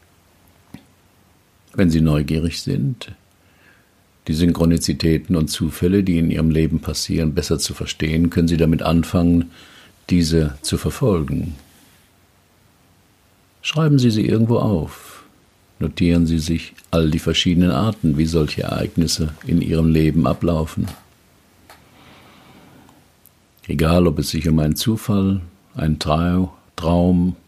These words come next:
ein Gefühl, eine Ahnung oder eine inspirierte Idee handelt, fangen Sie sie irgendwo ein. Notieren Sie alles in einem Journal, auf einem Computer oder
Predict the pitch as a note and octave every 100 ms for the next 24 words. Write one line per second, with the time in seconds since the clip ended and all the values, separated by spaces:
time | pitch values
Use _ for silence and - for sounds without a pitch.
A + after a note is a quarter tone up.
0 | - B2 E2+ D#2 - - A2 C3 A2+ F2
1 | E2 - G2 B2 A#2+ G2+ E2+ E2+ D#2 -
2 | - _ - E2 E2+ F2 - E2+ F2 F2+
3 | F2+ F#2 C#3+ A#2+ D2+ D2+ C#2 - - -
4 | - _ _ _ - C#3+ C#3+ B2+ A#2+ A#2
5 | A2 - - A2 - C3 B2+ B2+ G2 E2+
6 | E2+ F2 _ - - - - - _ _
7 | _ _ _ _ _ _ _ _ _ _
8 | _ _ _ _ _ _ _ _ _ _
9 | _ _ _ _ - _ - D#2+ - F#2
10 | F2+ F2 C#2+ F#2 F2+ F2 F#2 F#2+ G2 G#2
11 | B2+ G2+ D2 D2 - - - D2+ - D2
12 | C#2 A2 A#2+ G2+ E2+ D2+ C#2+ -